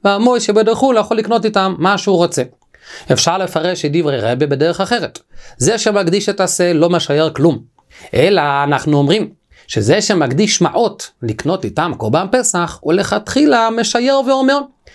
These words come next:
שאם אני אמצא אדם שכבר הקדיש קורבן פסח ורוצה להוסיף מנויים, אז המעות לכתחילה יישארו חולין על תנאי זה. וכשאני נותן לו את המעות, אני נותן לו מעות חולין, אני נותן לו אותם במתנה,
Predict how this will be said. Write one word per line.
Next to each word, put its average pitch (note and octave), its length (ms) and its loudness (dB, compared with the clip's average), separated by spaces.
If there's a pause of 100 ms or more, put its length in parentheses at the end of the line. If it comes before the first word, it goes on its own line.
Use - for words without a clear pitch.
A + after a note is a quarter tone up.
(120)
שאם G#3+ 400 2
אני F3+ 200 0
אמצא F3 360 0
אדם E3 440 0
שכבר F#3 340 -2
הקדיש F3+ 360 0
קורבן E3 360 0
פסח D3 320 -4
ורוצה C3+ 360 -2
להוסיף F3+ 560 0
מנויים, D3+ 360 2 (480)
אז F3+ 140 -2
המעות C#4 640 -2 (160)
לכתחילה C4 500 -2
יישארו A#3+ 380 -2
חולין C4+ 400 0 (180)
על G#3 120 -2
תנאי G#3 280 -2
זה. F#3 140 0 (520)
וכשאני F#3 300 2
נותן G#3+ 280 2
לו G#3 60 2
את G3 100 -4
המעות, C#3 420 0
אני E3 40 -2
נותן E3+ 180 0
לו A3 80 2
מעות B3 260 0
חולין, D4 300 2
אני - 340 -2
נותן A#3+ 160 2
לו A#3 60 0
אותם G#3+ 260 -2
במתנה, F3+ 520 -2